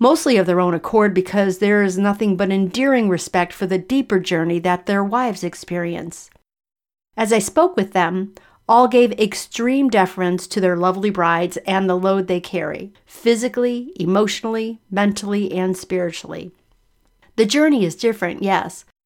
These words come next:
but the work of God and the human spirit is the same.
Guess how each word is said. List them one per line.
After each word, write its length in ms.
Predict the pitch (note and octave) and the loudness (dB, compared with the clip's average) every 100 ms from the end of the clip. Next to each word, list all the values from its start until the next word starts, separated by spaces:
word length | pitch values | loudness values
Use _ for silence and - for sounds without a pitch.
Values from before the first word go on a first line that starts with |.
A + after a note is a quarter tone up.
| _ _ | _ _
but 140 | - G3 | -6 0
the 80 | F#3 | 2
work 280 | G3+ G#3 | 2 0
of 100 | G#3 | -4
God 280 | F3 G#3 A3 | 0 2 4
and 140 | G#3+ F#3 | 2 -2
the 60 | |
human 400 | D#3+ A3+ A3+ A3 | -4 -4 -2 -2
spirit 440 | G3+ - A3 A3 G3 | -6 -6 -4 -2 -2
is 140 | G3 | -4
the 80 | G3+ | -4
same. 560 | G3 F3+ E3 D#3+ F3 | -6 -4 -6 -8 -14